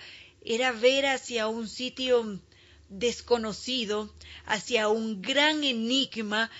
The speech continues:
que podía seguramente encerrar más de un peligro. Y por ese motivo, durante algunos años en la historia, se guardó un enorme respeto hacia dicho territorio.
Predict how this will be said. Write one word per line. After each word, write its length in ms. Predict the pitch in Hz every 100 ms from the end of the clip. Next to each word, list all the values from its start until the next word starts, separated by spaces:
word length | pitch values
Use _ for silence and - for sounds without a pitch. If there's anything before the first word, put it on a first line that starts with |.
| - -
que 100 | 254
podía 460 | 247 214 190 214 254
seguramente 800 | 220 214 240 240 226 233 254 247
encerrar 560 | 214 208 208 220 233 226 - -
más 460 | 220 233 254 247 208
de 140 | 214
un 200 | 214 208
peligro. 680 | - 214 202 208 214 190 - _ _
Y 100 | 262
por 200 | - 302
ese 240 | 349 330 370
motivo, 560 | 339 262 262 269 208 226
durante 600 | 220 202 185 202 190 190 -
algunos 760 | 202 196 180 226 302 269 214
años 380 | 226 233 220 190
en 160 | 196
la 80 | 196
historia, 680 | 190 - - 262 226 214 220 - - -
se 200 | - 302
guardó 380 | 294 302 285 294
un 280 | 294 294 285
enorme 640 | 262 240 269 285 262 262
respeto 720 | 240 226 - - 226 214 - 196
hacia 280 | 190 202
dicho 300 | 196 196 214
territorio. 720 | 202 208 208 - 190 190 -